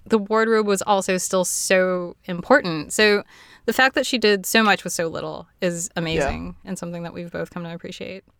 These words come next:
Speaker 2: Yeah, there's, like, nothing superfluous about the film, and
Speaker 1: Yeah.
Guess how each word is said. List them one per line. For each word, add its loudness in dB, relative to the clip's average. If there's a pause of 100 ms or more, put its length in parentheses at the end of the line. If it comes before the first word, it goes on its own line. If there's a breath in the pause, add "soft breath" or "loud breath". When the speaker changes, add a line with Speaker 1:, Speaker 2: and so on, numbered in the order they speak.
(240)
Speaker 2:
Yeah, -2
there's, -2
like, -2
nothing -2
superfluous -2
about -6
the -10
film, 0
and -4
Speaker 1:
Yeah. -4